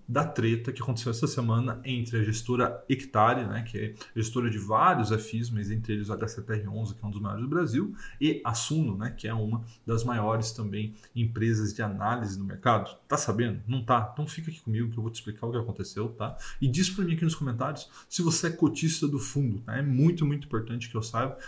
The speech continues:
porque se você, se muita gente comentar, "Ah, só cotista do fundo, só cotista do fundo", a gente pode ir até a Hectare e convidá-los pra uma entrevista pra tirar todas as dúvidas do mercado,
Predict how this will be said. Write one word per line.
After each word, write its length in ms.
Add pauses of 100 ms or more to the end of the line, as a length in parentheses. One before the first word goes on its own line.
porque 400 (120)
se 160
você, 420
se 160
muita 300
gente 220
comentar, 440
"Ah, 60
só 160
cotista 280
do 80
fundo, 240
só 120
cotista 280
do 80
fundo", 360 (200)
a 80
gente 220
pode 320 (160)
ir 220
até 180
a 60
Hectare 460 (240)
e 60
convidá-los 880
pra 140
uma 160
entrevista 540 (240)
pra 220
tirar 640
todas 300
as 120
dúvidas 380
do 80
mercado, 340